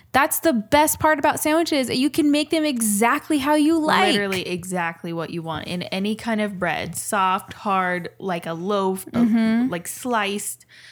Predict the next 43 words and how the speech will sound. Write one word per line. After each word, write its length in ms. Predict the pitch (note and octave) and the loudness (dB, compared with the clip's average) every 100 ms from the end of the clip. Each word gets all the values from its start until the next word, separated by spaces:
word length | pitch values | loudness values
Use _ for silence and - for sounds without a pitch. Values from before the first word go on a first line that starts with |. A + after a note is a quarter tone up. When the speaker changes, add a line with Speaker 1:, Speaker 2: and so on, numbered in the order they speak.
| - - | -18 -4
Speaker 2:
a 120 | F#3+ | -2
wrap, 600 | F#3 F#3 A#3+ B3 A#3+ B3 | -2 0 2 4 2 2
like 200 | A3 F#3 | -2 -2
whatever. 800 | F#3+ F#3 A#3 A#3+ D4 D#4+ E3 A#2+ - - - - | -4 -2 0 0 0 0 -2 -6 -12 -10 -8 -4
Speaker 1:
Yeah. 200 | A#3 - C4 - - - | -6 -6 -14 -20 -20 -8
Speaker 2:
But, 340 | G#3 C4 - - | -2 2 2 0
you 100 | C#4+ | 0
know, 380 | D4+ D4+ C#4 - | 2 0 -2 -8
she 240 | - D4 C#4+ | -6 -4 0
really, 640 | C4 C#4+ E4+ D4+ G3+ - | 2 2 2 0 -2 -6
Speaker 1:
<laughs> 40 | - | -2
Speaker 2:
uh, 120 | F#3+ - - - - - | -2 -4 -6 -4 -4 -8
she 180 | - B3+ | -4 -4
really 300 | A#3+ C#4+ D4+ | -2 -2 -2
triggered 460 | - B3 G#3+ A3+ A3 | -2 -4 -2 -2 0
me 280 | B3+ C4 B3 | 0 0 0
in 260 | - G#3+ | 0 0
her, 220 | G#3 G#3+ | 0 0
like, 240 | G3+ F#3+ F#3 | 0 -2 -4
hot 300 | - G3 G3 | -4 -4 0
dog 440 | A3 A3 G#3+ - - | 0 2 0 -4 -16
party 560 | - G#3+ G#3+ A3 A3 A#3 _ _ - - | -6 -2 -2 -2 -4 -8 _ _ -20 -6
video, 340 | A3+ A#3+ A3+ | -2 2 2
'cause 180 | - A3+ | 0 -6
she 120 | - | -4
talks 300 | A3+ D4 D4 | 0 0 0
about 200 | - G#3 | -2 -2
how 380 | - A3 G3+ G3+ - | 0 0 0 -4 -4
the 100 | G3+ | -4
hot 220 | G#3 G3 | -2 -2
dog 220 | G3 F#3+ | -2 -2
is, 100 | F#3 | -2
like, 200 | F#3 F3+ | -4 -4
the 60 | F#3 | -8
perfect 480 | - F#3 F#3 F3+ - | -6 -6 -6 -10 -12
food 380 | - A#3+ F#3+ | -4 0 0
or 100 | D#3+ | 0
whatever 360 | D#3+ E3+ E3 D3+ | -2 -2 -2 2
because 300 | A#3+ A3+ G3+ | 4 4 4
Speaker 1:
Mm-hmm. 80 | F#3 | 2
Speaker 2:
of 200 | E3 - | -2 -10
the 60 | E3+ | 0
bun 500 | A3+ A3+ A3 G#3+ | 2 2 2 0